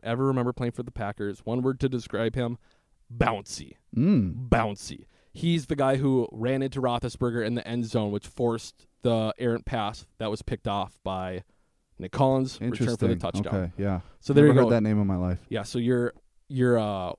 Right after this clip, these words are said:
Speaker 1: one and, one
Speaker 2: Two and one.
Speaker 1: question mark. We'll figure it,
Speaker 2: Ooh.
Speaker 1: we'll figure it out
Speaker 2: Yeah,
Speaker 1: after,
Speaker 2: okay.
Speaker 1: but
Speaker 2: Okay.
Speaker 1: hit me with it.
Speaker 2: All right, well,
Speaker 1: This,
Speaker 2: um,
Speaker 1: if it, if this sucks.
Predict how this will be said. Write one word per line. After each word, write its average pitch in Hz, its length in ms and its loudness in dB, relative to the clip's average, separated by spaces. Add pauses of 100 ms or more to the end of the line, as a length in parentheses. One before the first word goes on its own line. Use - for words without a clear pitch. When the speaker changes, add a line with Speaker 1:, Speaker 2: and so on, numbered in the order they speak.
Speaker 1:
one 107 420 2
and, 123 320 4
one 147 340 8
Speaker 2:
Two 139 140 8
and 139 120 12
one. 175 460 10 (180)
Speaker 1:
question 175 400 6
mark. 202 380 2
We'll 127 180 0
figure 147 360 2
it, 120 60 2
Speaker 2:
Ooh. 135 280 8
Speaker 1:
we'll 117 140 4
figure 147 220 4
it 139 80 8
out 139 120 8
Speaker 2:
Yeah, 135 140 4
Speaker 1:
after, 180 220 6
Speaker 2:
okay. 135 120 4
Speaker 1:
but - 440 4 (640)
Speaker 2:
Okay. 120 360 0
Speaker 1:
hit 147 160 2
me 135 80 2
with 113 240 0
it. - 120 -8 (760)
Speaker 2:
All 110 80 2
right, 147 280 6
well, 135 480 4
Speaker 1:
This, 160 140 2
Speaker 2:
um, - 240 8
Speaker 1:
if 190 200 8
it, 226 180 10
if 170 160 6
this 233 200 10
sucks. - 840 2